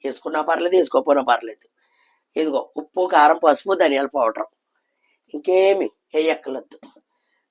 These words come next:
చక్కగా సింపుల్గా చూపిస్తాను, ఓకేనమ్మా? నా గొంతుకు ఐదు వీడియోల దాకా అలాగే ఉంటుందిరా.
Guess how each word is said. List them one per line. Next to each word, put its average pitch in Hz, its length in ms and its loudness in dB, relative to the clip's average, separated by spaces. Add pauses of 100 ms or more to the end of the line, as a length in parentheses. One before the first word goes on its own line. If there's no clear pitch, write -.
(140)
చక్కగా 139 440 0 (1800)
సింపుల్గా 165 520 0
చూపిస్తాను, 143 500 -4
ఓకేనమ్మా? 175 420 -6 (580)
నా 143 160 0
గొంతుకు 165 360 4 (140)
ఐదు 165 180 0
వీడియోల 175 300 6
దాకా 185 200 6
అలాగే 160 300 4
ఉంటుందిరా. 131 320 -6